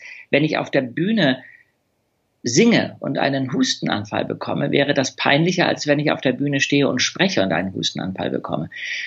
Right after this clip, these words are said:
Und da habe ich, äh, ich weiß nicht, in einem Anflug von Vernunft mich, ähm, ich sage so mit fünf oder sechs entschieden, nein, ich werde doch Schauspieler. Und da ich daran glaube, dass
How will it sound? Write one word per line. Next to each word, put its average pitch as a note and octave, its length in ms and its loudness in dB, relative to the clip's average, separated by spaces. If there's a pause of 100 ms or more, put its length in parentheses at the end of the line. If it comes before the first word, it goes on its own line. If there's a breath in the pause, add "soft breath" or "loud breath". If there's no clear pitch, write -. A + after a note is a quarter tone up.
(220 loud breath)
Und C3 240 4
da D3 180 4
habe D#3+ 200 0
ich, D#3+ 220 0
äh, C#3+ 260 4
ich - 140 -6
weiß B2+ 220 2
nicht, D#3+ 180 0
in C3 200 0
einem C3 400 0
Anflug C#3 480 0
von B2 160 2
Vernunft B2+ 720 2 (360 loud breath)
mich, D#3+ 440 2
ähm, C3 320 4
ich - 160 -2
sage D3 240 4
so C3+ 160 -2
mit C3 160 -2
fünf F3+ 360 2
oder C3+ 220 0
sechs C3 300 0
entschieden, B2+ 420 0
nein, B2 220 0
ich A2 160 -6
werde A#2 220 0
doch G#2 200 -4
Schauspieler. - 640 -4 (540 loud breath)
Und D3 360 6 (200)
da C3+ 360 2
ich F#3 200 0
daran D3 340 2
glaube, B2+ 540 0
dass B2 340 0